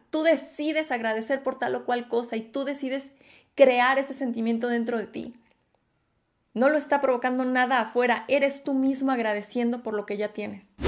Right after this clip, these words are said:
Y quiero terminar el video con esta frase, mis amores.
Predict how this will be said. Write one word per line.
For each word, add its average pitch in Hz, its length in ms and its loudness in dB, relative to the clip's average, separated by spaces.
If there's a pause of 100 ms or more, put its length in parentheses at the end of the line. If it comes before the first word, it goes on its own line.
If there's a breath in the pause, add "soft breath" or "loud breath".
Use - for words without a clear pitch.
(140)
Y 254 80 0
quiero 359 220 6
terminar 254 360 6
el 247 60 4
video 226 240 4
con 233 140 2
esta 226 240 0
frase, 185 500 -2
mis 180 160 -6
amores. 175 480 -6